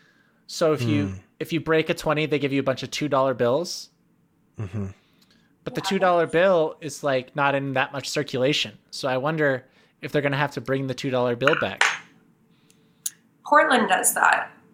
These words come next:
Speaker 3: Portland totally does that, right? At Casa Diablo, you get all your two dollar bills, but none of the banks in town and none,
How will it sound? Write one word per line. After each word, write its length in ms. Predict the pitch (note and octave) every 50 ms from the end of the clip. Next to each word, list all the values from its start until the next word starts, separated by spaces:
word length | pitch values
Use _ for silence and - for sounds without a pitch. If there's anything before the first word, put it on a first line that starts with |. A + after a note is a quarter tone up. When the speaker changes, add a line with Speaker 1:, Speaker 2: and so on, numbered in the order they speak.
| _ _ -
Speaker 3:
Portland 340 | B3 A#3 A3+ A#3 A#3 A3+ A3+
totally 340 | - A3+ A3 A3 G#3+ G#3 G3
does 260 | F#3+ E3+ E3+ E3+ -
that, 220 | - - - -
right? 180 | E3 D#3 E3 E3+ - -
At 60 | -
Casa 320 | - F3+ F3+ F3+ - G3 -
Diablo, 720 | - D#3+ D3+ D3+ D3+ D3+ - - E2 E2+ - - - - - _ _ _ _ _ _
you 140 | - F3 -
get 140 | - E3+ E3+
all 140 | E3+ E3+ E3+
your 100 | E3+ E3
two 160 | - - E3
dollar 220 | D#3+ D#3+ E3 E3
bills, 320 | D#3+ - D3+ D3+ D#3+ D#3+ -
but 260 | - E3+ C3+ B2 A#2+
none 180 | D#3+ D#3 E3
of 100 | E3+ E3+
the 60 | E3+ D#3+
banks 360 | D#3+ E3 D#3 D#3 - - -
in 120 | D#3+ D#3+ -
town 240 | - D#3 D#3 D#3 D#3+
and 80 | E3 D#3+
none, 200 | D#3 D3 - -